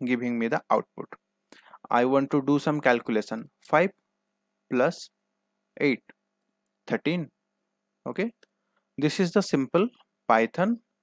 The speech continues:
interpreter. This is about live console. Okay, and the same thing I can do.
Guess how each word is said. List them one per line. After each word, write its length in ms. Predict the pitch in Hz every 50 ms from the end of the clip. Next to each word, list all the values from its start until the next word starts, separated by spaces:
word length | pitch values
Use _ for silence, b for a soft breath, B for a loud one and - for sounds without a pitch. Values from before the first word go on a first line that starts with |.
| _ -
interpreter. 760 | 127 131 131 127 - 135 123 - - 101 - - - 117 - _ -
This 200 | - 131 123 -
is 200 | 151 143 139 135 _ -
about 400 | - - 117 123 135 185 196 - - _ -
live 460 | - 117 113 117 117 127 156 156 - -
console. 440 | - 110 110 - - - - - - _ _ _ _ _ _ _ _ _ _ _ _ _ _ _ _ _ _ _ _ _ - -
Okay, 260 | 131 117 - 165 165 - _ _ _ _ _ _ _ _ _ _ _ _ _ -
and 160 | - 135 147 151
the 80 | 170
same 340 | 170 - - 190 196 208 208
thing 200 | - 220 214 190 -
I 120 | 131 127
can 260 | 123 - 151 147 139
do. 220 | 113 117 143 196